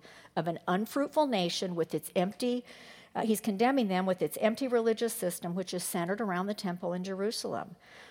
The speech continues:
The fig tree had beautiful foliage, but no fruit. The temple was showy and impressive, but there was no genuine worship, worship, just arrogant pride on the part of the religious leaders.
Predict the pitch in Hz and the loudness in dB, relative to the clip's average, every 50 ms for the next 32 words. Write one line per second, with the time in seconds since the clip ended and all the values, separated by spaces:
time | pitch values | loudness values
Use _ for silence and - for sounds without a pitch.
0 | - - - 185 170 - - 214 240 240 214 - - 262 262 220 226 185 170 160 | -18 -8 -4 -4 -2 4 8 6 6 6 6 0 2 2 2 4 4 2 2 2
1 | 180 180 180 180 165 - 160 151 - - 185 175 175 185 196 196 185 - - - | 0 0 0 0 0 -2 -4 -6 -2 6 6 6 6 6 2 0 -2 -2 -2 -2
2 | 165 - - 175 165 160 156 - - - 240 240 196 147 - - - - - _ | -2 -2 -2 -2 -2 -2 -2 -4 -4 -2 0 2 2 2 0 -4 -10 -18 -20 _
3 | - - - - - - 196 180 - - 202 156 147 156 - - - 156 156 160 | -2 0 0 0 2 0 0 0 2 2 2 2 2 0 -2 -2 0 0 2 2
4 | 170 196 233 233 196 165 151 156 - - 170 156 180 - - 202 208 202 - - | 2 2 2 2 0 0 -2 -4 -2 0 0 0 0 0 -2 -2 -2 -2 -4 -6
5 | - - - - - - - - _ - 269 269 - 294 294 311 302 - - 294 | -20 -20 -20 -20 -20 -20 -20 -14 _ -4 -2 4 4 4 6 4 2 0 2 2
6 | 277 269 196 170 170 196 190 214 233 254 262 269 262 247 226 240 254 277 302 - | 2 2 2 4 6 6 6 6 4 0 0 0 0 0 2 2 4 2 2 0
7 | - - - - - - _ - - 208 247 269 294 - - 190 - - 180 - | -4 -4 -4 -6 -6 -14 _ -10 -4 0 2 2 2 2 0 -2 -2 -2 -2 -2
8 | 233 226 - - - - 190 196 214 240 233 277 277 - - - 240 202 185 170 | -2 -2 -2 -2 -2 0 4 6 6 6 4 2 -2 -4 -4 -4 -2 0 0 0
9 | 175 180 170 170 170 165 - - 170 170 170 180 175 - 202 185 190 180 160 160 | 0 0 0 -2 -2 -6 -4 0 0 0 0 0 -4 -4 -6 -4 -4 -4 -4 -4
10 | 156 - 180 180 - - 220 226 233 - - - - 143 - - | -6 -4 -6 -8 -6 -4 -4 -4 -4 -4 -8 -8 -8 -10 -12 -12